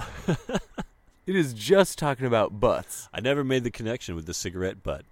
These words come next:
Speaker 1: I just assumed that was, like, him saying, you know, "Kiss your ass goodbye" kind of a thing.
Speaker 2: This guy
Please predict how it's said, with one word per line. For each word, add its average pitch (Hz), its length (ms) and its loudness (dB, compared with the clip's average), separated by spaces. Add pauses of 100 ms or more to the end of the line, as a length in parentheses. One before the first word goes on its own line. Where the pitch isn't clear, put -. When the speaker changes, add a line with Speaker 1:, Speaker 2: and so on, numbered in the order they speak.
(120)
Speaker 1:
I 90 160 0
just 92 240 -6
assumed 95 440 -2
that 90 200 0
was, 92 260 -2
like, 87 220 0
him 92 180 -4
saying, 87 460 -4 (720)
you 87 100 -4
know, 78 240 -4
"Kiss - 240 -2
your 95 80 2
ass 90 220 2
goodbye" 82 420 -2
kind - 180 -10
of 73 120 -12
a 73 40 -14
thing. 113 280 -10
Speaker 2:
This 151 200 4
guy 190 420 0